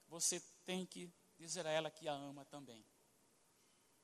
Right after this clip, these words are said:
Amém?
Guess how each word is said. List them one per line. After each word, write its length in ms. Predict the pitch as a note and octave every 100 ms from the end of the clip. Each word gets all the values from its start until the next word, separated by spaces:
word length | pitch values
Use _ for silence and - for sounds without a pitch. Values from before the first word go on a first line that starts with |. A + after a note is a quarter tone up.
| _ _ _ _ _ _ _ _ _ _ _ - - _ _ _ _ _ _ _ _ - _ _ -
Amém? 460 | D3+ F#3 A#3+ C#4+